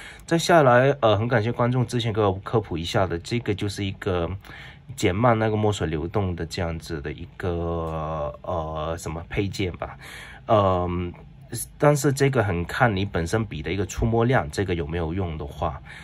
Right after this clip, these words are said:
呃，再下来的话，其他的应该能讲的也不是很多了。那我把笔拿一下给你们看一下。笔拿完的时候，啊，反正也很舒适，也是很轻的。因为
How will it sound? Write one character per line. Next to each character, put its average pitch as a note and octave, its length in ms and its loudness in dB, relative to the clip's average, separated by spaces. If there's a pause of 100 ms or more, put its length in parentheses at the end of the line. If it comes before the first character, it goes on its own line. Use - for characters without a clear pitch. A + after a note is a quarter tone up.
(320)
呃， A#2 320 6
再 D3 160 4
下 D3 380 4
来 A2 180 6
的 A2 100 4
话， A#2 140 2
其 - 200 -2
他 B2 200 4
的 A2+ 100 2
应 G#2+ 100 0
该 A2+ 140 4
能 G2+ 240 2
讲 D#2+ 260 -4
的 D#2 120 -6
也 D2+ 80 -6
不 D2+ 120 -8
是 G#2 120 -4
很 D#2+ 180 -6
多 E2 260 -6
了。 D#2+ 220 -6
那 G#2 140 0
我 F2 260 -2
把 F#2 140 -2
笔 F2 180 -8
拿 C#2+ 300 -6
一 - 20 -8
下 F#2+ 160 -6
给 F2+ 140 -6
你 F#2 40 -4
们 E2 160 -6
看 G2 300 -8
一 G2+ 40 -4
下。 - 300 -6 (1500)
笔 B2+ 180 4
拿 C3 220 4
完 F#2 220 4
的 A#2 120 2
时 - 160 -2
候， A2 440 6
啊， G2+ 240 2
反 F#2+ 180 0
正 C3 120 2
也 A#2+ 120 4
很 F#2 120 0
舒 A2 220 -6
适， A2 200 -2
也 E2 100 -2
是 G#2 120 -6
很 F2 120 -4
轻 B2+ 420 0
的。 B2 140 2
因 A#2 160 0
为 G#2+ 240 0